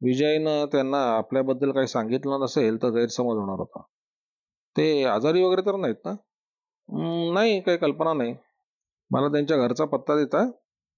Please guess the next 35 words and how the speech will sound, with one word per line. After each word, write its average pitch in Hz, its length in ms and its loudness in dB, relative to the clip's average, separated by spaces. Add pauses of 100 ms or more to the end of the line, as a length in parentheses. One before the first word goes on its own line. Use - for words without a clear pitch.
(140)
"तुम्ही 180 460 2
पेडर 151 320 0
रोडला 175 360 4
जा, 143 200 2 (720)
मकानी 160 440 2
मिनोर 165 360 2
नावाची 156 400 0
बिल्डिंग 151 420 0
आहे, 104 80 0 (320)
चौथ्या 123 260 0
मजल्यावर 131 360 0
ते 127 160 0
राहतात." 98 240 -2 (640)
"Thank 160 300 0
you." 147 160 0 (320)
कागदाच्या 139 420 2
एका 143 180 0
चिठोऱ्यावर 139 880 0
त्यांचा 123 260 -2
पत्ता 135 360 -2
लिहून 131 260 -2
घेत 107 300 2
विजय 104 280 -2
म्हणाले, 87 360 -6 (960)
"आज 160 160 0
काहीतरी 165 340 2
सोक्षमोक्ष 151 560 -2
लावायचा 113 520 2
होता, 85 240 -4 (720)
बरेच 151 320 2
दिवस 147 240 0
काढण्यात 131 400 -2
काय 120 100 0
अर्थ 101 200 -4
नव्हते." 92 340 -8